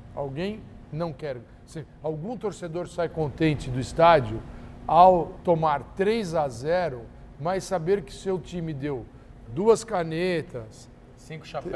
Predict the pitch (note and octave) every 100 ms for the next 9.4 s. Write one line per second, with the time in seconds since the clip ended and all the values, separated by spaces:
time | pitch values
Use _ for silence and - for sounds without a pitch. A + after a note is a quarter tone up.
0 | C3 C#3 C3 E3 E3 D3 A2 D#3+ G3+ -
1 | F#3+ - D#3 E3+ F#3 E3+ C3+ A#2 - -
2 | - - - E3 G3+ F#3 D3 A#2 - -
3 | - F#3 A3+ E3+ F3+ D3+ E3+ G#3 G3 E3+
4 | C3 - - C#3+ F#3 F#3 C3 C#3 G#3 B3+
5 | F#3 F3+ D3 G3 A3 - B2+ - - D#3+
6 | D#3 C3 C3+ E3+ D#3+ - D#3+ F#3 A3+ A#3+
7 | B3 B3+ B3 D3 - - - - - -
8 | - - - - - - - - C3 D#3
9 | - - F3